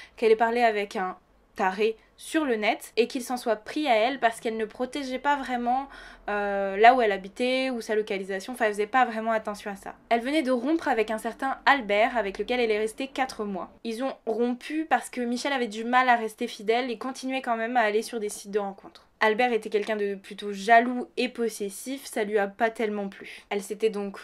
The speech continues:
pas laissée faire, euh, elle l'a quitté, elle est partie chez sa fille.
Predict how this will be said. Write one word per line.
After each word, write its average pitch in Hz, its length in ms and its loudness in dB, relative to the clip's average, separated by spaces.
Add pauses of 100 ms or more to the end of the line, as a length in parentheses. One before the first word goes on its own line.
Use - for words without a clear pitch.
(240)
pas 208 120 4
laissée 196 340 -2
faire, 233 580 -2 (200)
euh, 185 360 -2
elle 185 640 -8
l'a 175 100 -6
quitté, 208 500 -4
elle 208 160 -2
est 175 60 -6
partie 247 600 0 (320)
chez - 160 -6
sa 202 160 -8
fille. - 220 -20